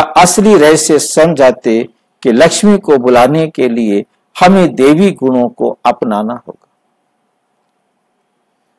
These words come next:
हमारे इस विश्वविद्यालय का जो लक्ष्य है, वो है नर से नारायण,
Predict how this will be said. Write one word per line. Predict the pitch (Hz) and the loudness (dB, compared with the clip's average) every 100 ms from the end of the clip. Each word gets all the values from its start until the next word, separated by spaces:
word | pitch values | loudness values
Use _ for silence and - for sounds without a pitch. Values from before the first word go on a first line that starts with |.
| _ | _
हमारे | - 143 175 240 | -2 2 4 6
इस | 233 233 | 4 2
विश्वविद्यालय | 190 214 226 196 170 160 156 156 175 170 | 0 2 2 4 2 2 4 4 4 2
का | 165 123 131 - _ _ _ _ _ _ _ _ _ _ _ _ _ _ | 2 0 0 -8 _ _ _ _ _ _ _ _ _ _ _ _ _ _
जो | 92 120 | 0 2
लक्ष्य | 117 165 - 233 202 | 4 2 2 2 4
है, | 165 107 - _ _ _ _ _ _ _ _ _ _ _ 110 | 4 2 -2 _ _ _ _ _ _ _ _ _ _ _ 0
वो | 151 | 4
है | 170 160 143 147 170 _ _ _ _ _ _ _ _ | 6 6 4 2 -2 _ _ _ _ _ _ _ _
नर | 107 123 165 175 | -6 2 4 2
से | - 147 139 143 _ _ _ _ _ _ 117 | 2 0 0 -2 _ _ _ _ _ _ -4
नारायण, | 135 139 139 135 135 143 | 2 4 4 4 2 -2